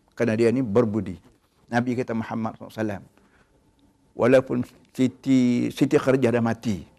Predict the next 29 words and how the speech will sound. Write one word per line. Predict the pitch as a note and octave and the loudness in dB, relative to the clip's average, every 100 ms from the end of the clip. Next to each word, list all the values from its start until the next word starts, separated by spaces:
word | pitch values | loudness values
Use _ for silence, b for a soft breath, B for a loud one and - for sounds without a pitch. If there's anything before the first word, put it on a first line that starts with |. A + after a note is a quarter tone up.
| _ _ _ _ _ - | _ _ _ _ _ -4
dah | C3 | 2
mati | C#3+ C#3+ E3 B2 | 2 2 4 4
dah, | G#2+ | 4
berkahwin | A2 - D3+ E3 D#3+ | -2 2 2 4 0
dengan | D#3 | -2
Siti | E3+ | -2
Aisyah | E3+ F#3+ E3+ | -2 2 2
dah. | A2+ E2 - b b b _ | 2 -6 -14 b b b _
Tapi | B2+ D3+ | -2 2
bila | D#3+ E3+ E3 D#3 | 6 8 8 6
dia | |
sembelih | D#3 D#3+ D3 B2 | 2 0 0 2
kambing, | B2 B2 D#3+ A3 - _ _ _ | 0 0 -2 -6 -16 _ _ _
dia | - C3+ | -8 -6
selalu | - E3+ F#3 | -2 -2 -2
bagi, | C3 C#3 C3+ E3 G#2 - _ b b b | -2 -4 -4 -6 -6 -12 _ b b b
bagi | - B2+ C#3 D3+ C3 | 0 2 4 2 2
dua, | C#3 - | -2 0
daging | A2+ C3+ C3 | 2 2 2
kambing | C3+ C3 C#3+ E3+ | 2 0 -2 -4
ni | |
kepada | - - D3 D3+ | -10 -10 -8 -8
kawan | D3 C#3+ D#3 E3+ D3+ A#2 - | -8 -6 -2 -2 -2 -8 -6
Siti | E3 D#3 | -4 -4
Khadijah. | D#3 C3 G#2 F#2+ - _ _ _ _ _ _ - | -6 -6 -6 -10 -18 _ _ _ _ _ _ -4
Dia | A2+ | 0
minta | C3 D3 - - - - _ | 2 0 0 -2 -4 -20 _
Siti | C#3 B2+ | -4 -2
Aisyah | A2+ A#2+ - F3 | -2 -2 -2 -4